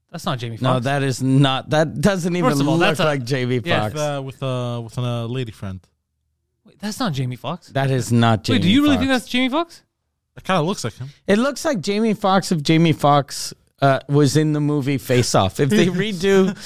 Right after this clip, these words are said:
Speaker 2: the movie Face Off with some other black dude and Jamie Foxx.
Speaker 1: It looks like Jamie Foxx if Jamie Foxx was Chad Ochocinco.
Speaker 2: Yeah.
Speaker 3: He's, uh, Walmart Jamie Foxx.
Speaker 2: Yeah.
Speaker 1: No, that doesn't look like Walmart Jamie.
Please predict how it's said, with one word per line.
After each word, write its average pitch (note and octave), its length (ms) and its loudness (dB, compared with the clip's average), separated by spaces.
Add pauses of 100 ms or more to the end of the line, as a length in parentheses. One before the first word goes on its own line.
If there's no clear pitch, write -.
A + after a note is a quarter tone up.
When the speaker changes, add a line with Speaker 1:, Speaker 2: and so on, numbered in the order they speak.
(200)
Speaker 2:
the A#3+ 180 2
movie G#3 320 0
Face F#3 360 -2
Off D#3+ 260 -2 (340)
with E3+ 120 4
some F#3+ 240 2
other F#3 200 -2
black D3+ 360 -2
dude C#3+ 280 2
and C3+ 180 0
Jamie C#3 320 4
Foxx. E3+ 100 -2
Speaker 1:
It A#3+ 60 2
looks C#4+ 260 2
like C#4 160 0
Jamie G#3+ 280 0
Foxx A3+ 320 -2
if E3 160 -4
Jamie F#3 300 -2
Foxx F#3 340 -4
was D3+ 100 -6
Chad E3 300 -2
Ochocinco. D3 560 -6
Speaker 2:
Yeah. A2+ 60 -4
Speaker 3:
He's, A2+ 140 -2
uh, D3+ 40 -8
Walmart D3 920 0
Jamie C#3+ 220 2
Foxx. - 520 -6
Speaker 2:
Yeah. A2 180 0 (160)
Speaker 1:
No, F4+ 140 4
that D#4 120 4
doesn't F4+ 200 2
look F#4 140 4
like E4 120 4
Walmart C#4 400 2
Jamie. C#4 160 0